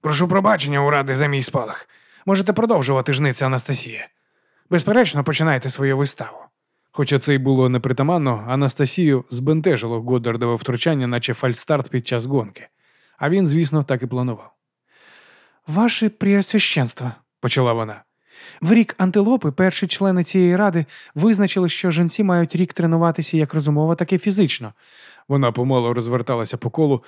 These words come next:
намагаючись поглянути в очі кожного великого згубника. Однією з лячних і, певне, навмисних особливостей аудієнції перед Світовою Радою було те,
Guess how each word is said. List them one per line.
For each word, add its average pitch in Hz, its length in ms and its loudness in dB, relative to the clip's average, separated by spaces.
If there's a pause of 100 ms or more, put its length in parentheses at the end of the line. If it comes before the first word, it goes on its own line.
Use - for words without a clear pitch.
(180)
намагаючись 143 540 2
поглянути 127 520 0
в 156 180 0
очі 143 260 2
кожного 127 460 0
великого 123 440 0
згубника. 120 540 -8 (800)
Однією 135 380 4
з 117 80 -4
лячних 139 420 0
і, 117 40 -8
певне, 123 300 -2
навмисних 131 560 0
особливостей 120 720 -4
аудієнції 123 640 0
перед 120 260 -4
Світовою 127 440 0
Радою 139 320 0
було 123 240 -2
те, 160 220 0